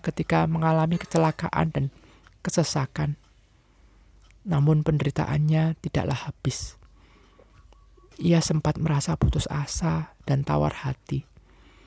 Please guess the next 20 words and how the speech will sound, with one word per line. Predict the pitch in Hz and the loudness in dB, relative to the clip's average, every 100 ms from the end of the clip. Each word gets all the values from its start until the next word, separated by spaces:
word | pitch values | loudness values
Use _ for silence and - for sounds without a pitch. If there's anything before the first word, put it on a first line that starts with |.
| - - - _ - | -20 -20 -20 _ -2
Ia | 147 139 | 2 2
merasa | 147 143 - 175 | 2 -2 -4 -6
Allah | 143 143 160 165 | -2 0 0 0
seolah-olah | - 165 165 - 170 175 170 | 0 2 2 2 2 2 4
mendustainya. | 156 143 - 147 139 135 143 139 - _ _ _ _ _ | 2 2 0 -4 -2 -2 -2 -4 -6 _ _ _ _ _
Ayat | - 127 123 _ _ | -6 -4 -4 _ _
delapan | - 135 127 | -6 -2 -2
belas. | 127 135 - - - - _ _ _ _ _ _ _ _ _ _ _ _ - - _ - - | -4 -6 -10 -14 -20 -20 _ _ _ _ _ _ _ _ _ _ _ _ -20 -20 _ -14 -10
Di | - | -4
tengah | 165 170 190 - | 2 4 4 4
kondisinya | 151 135 - 143 139 147 147 | 4 4 2 0 4 4 4
yang | 135 | 2
terpuruk, | 131 - - 127 131 147 - _ - - - - - - - _ | 0 -4 -4 -2 2 2 0 _ -20 -20 -20 -20 -20 -20 -20 _
bagaimana | - - 131 135 | -4 0 0 0
Allah | - 139 156 156 | 0 -2 0 2
menghibur | 151 160 151 - - 170 | 2 2 -2 2 4 4
dan | - 131 | 2 2
menguatkan | 127 131 127 - 143 123 | 2 2 0 0 0 0
hambanya? | 117 123 123 131 123 - - - - - _ - _ _ _ _ _ _ - - _ _ _ _ _ - | 0 0 -2 -4 -6 -8 -20 -20 -20 -20 _ -20 _ _ _ _ _ _ -20 -20 _ _ _ _ _ -10
Pertama, | - 135 143 170 | -6 -2 0 -2